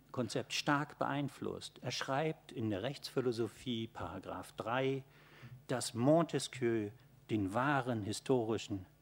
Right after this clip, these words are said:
den wahren philosophischen Standpunkt, was die Gesetzgebung betrifft, eingenommen hätte. Ein letzter Autor, den ich noch kurz erwähnen muss, der in den Diskurs des achtzehnten Jahrhunderts gehört und der hier wichtig ist,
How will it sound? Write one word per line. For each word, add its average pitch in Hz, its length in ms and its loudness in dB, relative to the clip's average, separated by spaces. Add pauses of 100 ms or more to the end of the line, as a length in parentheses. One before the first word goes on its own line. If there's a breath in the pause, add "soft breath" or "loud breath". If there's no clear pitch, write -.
den 101 240 2
wahren 117 520 2
philosophischen 104 720 -6
Standpunkt, 98 640 -8
was 90 140 -12
die 104 100 -12
Gesetzgebung 98 640 -6
betrifft, - 400 -6
eingenommen 104 560 -2
hätte. - 280 -12 (3000 loud breath)
Ein 113 120 4
letzter 123 420 2
Autor, 117 420 4
den 101 140 -2
ich 107 120 -4
noch 107 140 -4
kurz - 240 -6
erwähnen 110 380 -4
muss, 104 340 -4 (220)
der 98 340 -6 (240)
in 117 160 0
den 101 140 0
Diskurs 127 420 -2
des - 180 -10
achtzehnten 117 400 -6
Jahrhunderts 107 640 -6 (720 loud breath)
gehört 120 480 2
und 107 180 -4
der 107 80 -4
hier 101 240 -6
wichtig - 400 -10
ist, 107 400 -10